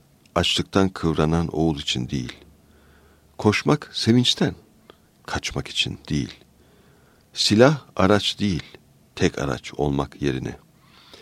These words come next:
Medya ilham veriyor bize, şiddet örnekleri değil. Hayaller gerçek oluyor hayal kalmak yerine. Fırsatlar eşit, insanlar gibi. Kanama en az, sevmekse en çok.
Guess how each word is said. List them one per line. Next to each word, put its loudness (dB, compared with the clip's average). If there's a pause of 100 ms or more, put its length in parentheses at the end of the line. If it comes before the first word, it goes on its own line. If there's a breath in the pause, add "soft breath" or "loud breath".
(140)
Medya 8
ilham 2
veriyor 2
bize, -6 (260)
şiddet -4
örnekleri -2
değil. -8 (840 soft breath)
Hayaller 4
gerçek -2
oluyor -8 (100)
hayal -4
kalmak -10
yerine. -8 (680 soft breath)
Fırsatlar 0
eşit, -8 (280)
insanlar -2
gibi. -10 (880 soft breath)
Kanama 2 (180)
en 6
az, -4 (260)
sevmekse -4 (120)
en -4
çok. -14